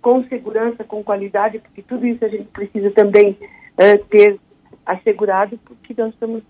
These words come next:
tratando de uma coisa que é a vida das pessoas, né? Então a gente tem que trabalhar, mas procurar ser ágil, eh, rápido,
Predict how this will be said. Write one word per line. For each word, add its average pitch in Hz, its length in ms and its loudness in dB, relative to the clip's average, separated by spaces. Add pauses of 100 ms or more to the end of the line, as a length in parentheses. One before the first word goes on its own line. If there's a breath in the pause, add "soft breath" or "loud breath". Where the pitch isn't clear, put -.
tratando 214 440 -6
de 233 80 -8
uma 220 120 -8
coisa 214 300 -4
que 226 160 -6
é 208 80 0
a 214 60 0
vida 220 280 -4
das 214 180 -12
pessoas, 185 480 -6
né? 202 220 -2 (520 soft breath)
Então 202 140 2
a 202 40 2
gente 214 200 0
tem 220 180 0
que 233 220 -6 (460 soft breath)
trabalhar, 214 580 2
mas 269 220 -4 (460)
procurar 226 560 0
ser 226 140 -4
ágil, 233 440 -6 (540)
eh, 208 220 -2
rápido, 269 560 -4